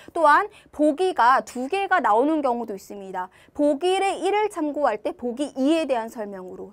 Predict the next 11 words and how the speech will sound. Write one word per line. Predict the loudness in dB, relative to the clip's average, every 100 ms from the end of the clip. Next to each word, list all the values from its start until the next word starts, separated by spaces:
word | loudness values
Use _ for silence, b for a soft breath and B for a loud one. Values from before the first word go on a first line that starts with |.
| _
나란히 | -2 2 2 4 0
보기가 | -2 -6 -2 -2
여러 | 0 -2 0 2
개 | 0
중복대시 | -4 -6 -6 -4 -8 -8
되는 | -12 -10 -6 -6 -6 B
그런 | -2 0 2
발문도 | -2 -6 0 0 0
있을 | -4 -8
수 | -10 -12
있고요. | -12 -6 0 0